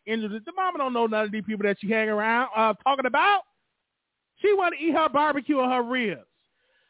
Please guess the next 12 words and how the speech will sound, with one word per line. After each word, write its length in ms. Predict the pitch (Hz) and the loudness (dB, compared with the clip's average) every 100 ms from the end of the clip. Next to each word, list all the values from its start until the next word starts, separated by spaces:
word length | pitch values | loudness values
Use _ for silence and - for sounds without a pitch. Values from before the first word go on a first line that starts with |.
| _ - | _ -10
But 80 | |
anywho, 600 | 359 370 339 254 185 175 196 _ _ _ _ _ _ _ _ - | -6 -4 -4 -6 -8 -12 -18 _ _ _ _ _ _ _ _ -14
I 160 | 156 180 | -14 -12
said 240 | 214 226 233 | -12 -12 -10
that. 300 | 226 208 214 _ _ _ 156 | -8 -8 -10 _ _ _ -2
Now, 280 | 170 165 143 | 2 2 0
if 140 | 143 | -4
y'all 260 | 156 185 226 | 2 4 4
want 200 | 233 254 | 2 0
me 60 | 269 | -2
to 80 | |
conti-, 420 | - 262 - 269 | -4 -4 -2 -4